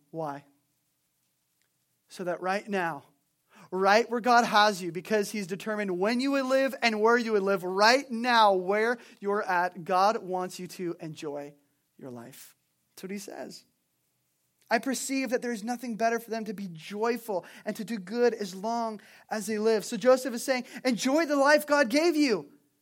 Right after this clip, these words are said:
Enjoy your job, enjoy your family, enjoy your friends, enjoy your kids, enjoy your home, enjoy your food, enjoy your life."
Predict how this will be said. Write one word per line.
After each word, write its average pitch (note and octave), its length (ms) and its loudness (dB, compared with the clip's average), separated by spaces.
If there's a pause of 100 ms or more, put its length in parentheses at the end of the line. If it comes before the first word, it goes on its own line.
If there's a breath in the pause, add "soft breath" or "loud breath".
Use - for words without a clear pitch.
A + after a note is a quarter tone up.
(1600 soft breath)
Enjoy D4 480 4
your D4+ 240 0
job, C4+ 880 2
enjoy C4 520 0
your C#4+ 240 2
family, C#4 800 0
enjoy B3 520 0
your C#4+ 260 0
friends, C4+ 680 -2
enjoy C4 520 -2
your C#4+ 200 -2
kids, C#4+ 520 -2
enjoy C4 640 0 (300 loud breath)
your C4 160 2
home, C4 460 2
enjoy C4 680 0 (220 loud breath)
your C4+ 160 0
food, C#4 560 -4
enjoy C4 720 0
your C4 400 0
life." B3 720 -2